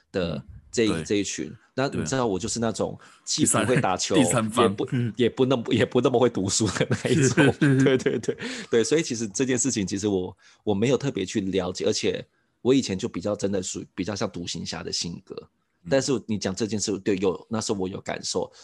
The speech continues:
Speaker 1: 所以你会发现巨蟹座的男生跟女生在这个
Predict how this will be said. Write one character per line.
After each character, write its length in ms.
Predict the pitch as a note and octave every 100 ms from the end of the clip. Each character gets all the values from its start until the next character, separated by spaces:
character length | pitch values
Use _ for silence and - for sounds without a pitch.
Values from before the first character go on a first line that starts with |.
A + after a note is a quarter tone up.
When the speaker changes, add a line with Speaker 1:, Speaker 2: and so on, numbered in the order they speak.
| -
Speaker 1:
所 140 | C#3+
以 40 |
你 80 | D3
会 80 | G#2+
发 100 | A2
现 140 | A2+
巨 200 | G2+ C#3+
蟹 180 | A#2+ A2+
座 380 | G#2 A#2+ G#2+ G2+ _ _ _
的 80 | G2+
男 200 | G2 F#2+
生 180 | G#2
跟 120 | G2+ G2
女 140 | F#2
生 340 | - F#2+ G2 G#2+ _ _ _ -
在 160 | C3+
这 200 | B2 C3
个 160 | A2+